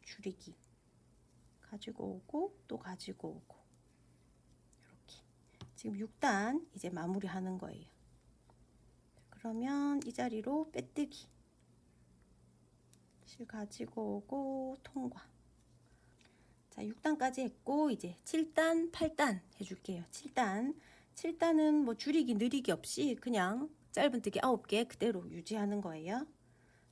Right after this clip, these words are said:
자, 이 자리에서 기둥 하나 만들고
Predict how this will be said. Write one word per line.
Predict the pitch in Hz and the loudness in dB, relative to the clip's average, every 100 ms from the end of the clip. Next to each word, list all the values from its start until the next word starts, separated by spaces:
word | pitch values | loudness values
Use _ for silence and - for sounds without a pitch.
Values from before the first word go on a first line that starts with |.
| _ | _
자, | - | -10
이 | - | -6
자리에서 | 208 233 208 185 190 269 285 294 311 - _ _ | -2 -2 -2 -4 -4 -2 0 0 -2 -8 _ _
기둥 | - 226 254 | -10 -2 0
하나 | 233 233 | 0 0
만들고 | 208 180 185 185 247 262 277 285 | -2 -4 -4 -4 -2 -2 0 -4